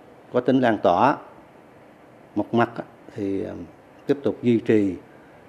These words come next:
ờ, củng cố, nâng chất và phát triển bền vững những mô hình dân vận khéo đã được công nhận các năm trước, tổ chức trao đổi, học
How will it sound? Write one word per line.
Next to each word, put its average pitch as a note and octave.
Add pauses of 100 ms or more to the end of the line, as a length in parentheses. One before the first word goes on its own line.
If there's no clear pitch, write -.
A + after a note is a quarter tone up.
(120)
ờ, F#2
củng G#2+
cố, C#3+
nâng B2
chất E3 (280)
và G2+ (300)
phát C3+
triển A2
bền G2
vững G2+
những A#2+
mô A#2+
hình G2
dân A2
vận F#2+
khéo D3+ (160)
đã A#2
được G#2
công A2
nhận G#2 (120)
các -
năm A2 (100)
trước, F#3 (1040)
tổ G2
chức C#3
trao A#2+
đổi, G#2+
học G#2